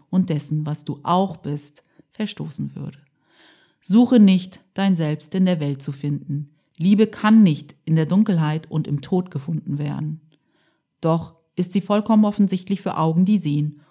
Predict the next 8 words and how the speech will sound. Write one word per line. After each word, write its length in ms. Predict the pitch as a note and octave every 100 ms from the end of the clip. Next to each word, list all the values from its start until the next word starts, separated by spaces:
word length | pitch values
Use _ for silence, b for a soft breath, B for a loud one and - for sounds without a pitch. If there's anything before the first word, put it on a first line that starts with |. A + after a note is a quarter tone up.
| b b _
und 220 | G3+ G#3
für 260 | - B3 A#3
Ohren, 380 | E3+ D#3+ E3+ E3+
die 160 | F#3 F#3+
der 140 | G#3+
Liebe 300 | F#3+ F3 G3
Stimme 420 | - - C#3+ D#3
hören. 480 | C#3+ C#3 C#3+ D3+